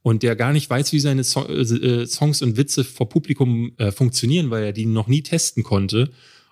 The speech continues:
Und, äh, das finde ich ein ganz spannendes Ding. Das ist ein ganz, äh, interessantes Experiment, das gerade überall durchgefeiert wird. Gibt auch Leute, die, die mögen's nicht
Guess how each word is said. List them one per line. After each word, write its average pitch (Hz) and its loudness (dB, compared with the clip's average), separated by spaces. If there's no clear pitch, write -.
Und, 113 -2
äh, 110 2
das 117 -2
finde 143 2
ich - -6
ein 117 0
ganz 147 0
spannendes 135 -2
Ding. 127 0
Das 107 -2
ist 113 -2
ein 107 -2
ganz, 143 -2
äh, 127 2
interessantes 127 -2
Experiment, 113 0
das 135 -2
gerade 120 -2
überall 151 0
durchgefeiert 107 0
wird. 110 -2
Gibt 175 2
auch 160 0
Leute, 160 0
die, 139 -4
die 131 -4
mögen's 131 0
nicht 196 -2